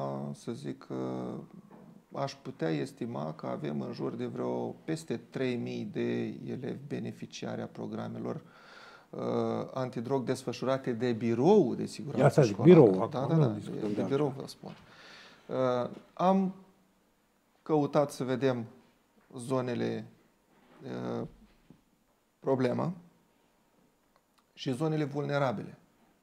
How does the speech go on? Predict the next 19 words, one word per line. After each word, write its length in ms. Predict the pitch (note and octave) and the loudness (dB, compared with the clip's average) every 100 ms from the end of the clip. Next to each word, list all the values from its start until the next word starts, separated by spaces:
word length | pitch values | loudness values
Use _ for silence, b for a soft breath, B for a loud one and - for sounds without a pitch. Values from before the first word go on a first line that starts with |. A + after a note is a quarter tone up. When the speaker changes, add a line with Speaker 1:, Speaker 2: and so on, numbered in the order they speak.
| _ _ _ | _ _ _
Speaker 1:
Și 140 | - C#3 | -8 -6
atunci 420 | C3 F3+ F3 F3+ | -2 0 0 -2
ne-am 180 | E3 E3 | -2 -2
canalizat 540 | D#3+ D3 C3+ D#3 C#3+ | -2 -2 -2 -2 -4
direct 240 | C3 D3 - | -2 -4 -6
către 240 | C3+ C3 | -8 -8
acele 260 | B2 C3+ C3 | -8 -8 -8
unități 600 | B2+ A#2+ B2+ - - - _ _ | -8 -8 -10 -12 -18 -20 _ _
școlare 480 | - - A#2 A2 G#2+ - _ | -18 -12 -10 -10 -12 -20 _
și 120 | _ B2 | _ -14
acele 240 | - A#2+ | -10 -8
zone, 220 | A#2+ A#2 | -8 -10
ca 160 | - C3+ | -4 -4
prioritate. 720 | C3+ C#3+ C#3+ D3 C3 A2 - | 0 0 2 0 -4 -6 -10
Dar 180 | E3+ C3 | -6 -6
asta 220 | C3 C3 | -4 -6
nu 60 | C3+ | -8
înseamnă 340 | C3 C#3+ C3+ | -8 -8 -8
că 260 | C3 C3 | -6 -8